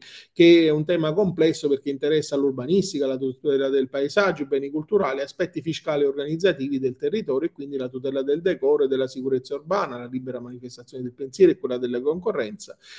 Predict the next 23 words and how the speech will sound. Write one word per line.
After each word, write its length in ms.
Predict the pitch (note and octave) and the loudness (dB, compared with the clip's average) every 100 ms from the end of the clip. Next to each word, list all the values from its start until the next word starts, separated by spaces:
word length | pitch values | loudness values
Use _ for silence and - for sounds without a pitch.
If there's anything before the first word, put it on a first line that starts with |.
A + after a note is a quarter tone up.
| - - | -20 4
È 160 | F#3+ | 4
tanto 340 | F#3 G3+ E3+ D#3 | 6 4 4 2
poco 220 | D#3 D#3 | 2 0
indagato 600 | E3+ F#3+ G3+ C3+ C#3 C3 | 2 4 4 2 0 -4
che 140 | C3 | -2
non 180 | D3 D#3+ | -2 -2
esiste 440 | D#3 D#3+ C#3+ - C3+ | -4 -6 -8 -6 -4
neanche 320 | D3+ D3+ C#3 | -4 -4 -4
una 140 | C#3 | -4
raccolta 460 | D3+ F3+ B2+ B2 C3 | -6 -4 -6 -6 -6
delle 260 | C3 D#3 | -4 -2
leggi 280 | D3 C3 B2+ | -2 -4 -6
sulla 220 | A#2+ B2 | -10 -8
materia 420 | D#3 C3+ C3+ C3+ A#2+ | -6 -4 -2 -2 -2
né 120 | C3+ | -2
una 280 | D3+ C3+ C3 | -2 -2 -2
rassegna 460 | C#3+ - C#3 D#3+ | -4 -4 -4 -2
di 120 | D3 C3+ | -2 -2
giurisprudenza. 720 | C3+ C3 - B2+ A#2+ A#2 - | -2 -2 -4 -4 -2 -4 -10
Meriterebbe 600 | C#3+ C3+ C#3 D#3+ E3 C3 | -6 -4 0 2 2 2
molti 260 | C#3 C#3+ C3+ | 0 0 0
approfondimenti, 840 | - E3 B3 B3 F#3 G#2+ - - | -8 -2 0 2 2 -2 -10 -12
ma 200 | E3 C#3+ | -6 -6